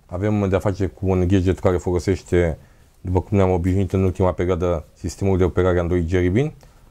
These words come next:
și care se poate conecta la orice televizor prin intermediul, uh, unui, uh, stick, uh, vorba vine stick că nu are memorie internă, însă se numește Smart to View, un, uh, bundle,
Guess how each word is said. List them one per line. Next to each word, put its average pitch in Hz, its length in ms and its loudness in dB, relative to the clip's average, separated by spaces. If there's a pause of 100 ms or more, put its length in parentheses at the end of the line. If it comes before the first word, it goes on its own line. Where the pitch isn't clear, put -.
(100)
și - 160 -8
care 117 180 2
se 107 140 -6
poate 113 240 -4
conecta 107 380 -4
la 101 120 0
orice 101 280 -4
televizor 90 540 -4
prin 98 160 -6
intermediul, 92 640 -2
uh, 90 320 0
unui, 92 380 2
uh, 90 160 2
stick, - 560 -2
uh, 92 280 4 (540)
vorba 98 320 0
vine 90 220 -6
stick - 400 -10
că 87 100 -2
nu 90 180 -2
are 87 340 -2 (320)
memorie 98 380 -2
internă, 117 420 -2
însă 104 540 0
se - 140 -14
numește 98 380 -8
Smart 98 440 -4
to - 160 -12
View, 101 380 -2 (640)
un, 104 220 0
uh, 98 320 2
bundle, 110 560 -2